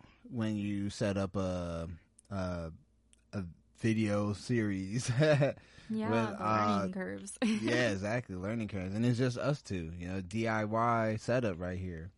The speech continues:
Speaker 2: Yeah, do you wanna talk about that?
Speaker 1: Uh, sure, yeah. It's, it's been a whole process. Doing it yourself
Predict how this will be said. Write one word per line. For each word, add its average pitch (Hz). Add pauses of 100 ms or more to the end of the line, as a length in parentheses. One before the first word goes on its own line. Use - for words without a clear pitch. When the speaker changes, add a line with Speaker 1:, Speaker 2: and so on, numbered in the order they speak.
Speaker 2:
Yeah, 233
do 196
you 226
wanna 240
talk -
about 240
that? 339 (920)
Speaker 1:
Uh, 151
sure, 175
yeah. 135
It's, 131
it's 294
been 131
a 98
whole 120
process. 95
Doing 165
it 214
yourself 123